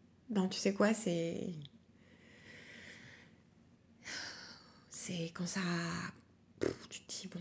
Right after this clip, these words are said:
ok, on a franchi une étape, quoi. » Je pense qu'en tant qu'adulte, dans ma vie de femme, dans ma construction, euh,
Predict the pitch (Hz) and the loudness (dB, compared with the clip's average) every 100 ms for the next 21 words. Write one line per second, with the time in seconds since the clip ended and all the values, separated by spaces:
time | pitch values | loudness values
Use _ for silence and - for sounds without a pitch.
0 | - - - - - - - 180 170 175 | -8 -12 -12 -14 -16 -10 -4 -4 -4 -4
1 | 180 175 190 202 - - - - - - | -2 0 0 -4 -6 -12 -16 -20 -20 -20
2 | - - - - - - - - 220 214 | -20 -20 -20 -20 -20 -20 -20 2 6 8
3 | 220 190 185 196 196 190 190 240 226 190 | 10 10 10 8 10 10 12 12 12 10
4 | 190 190 190 196 - 208 202 233 226 190 | 10 12 10 8 8 12 12 12 12 12
5 | 185 180 196 196 196 - 190 208 247 208 | 8 8 4 4 0 4 8 10 10 10
6 | 180 175 | 10 8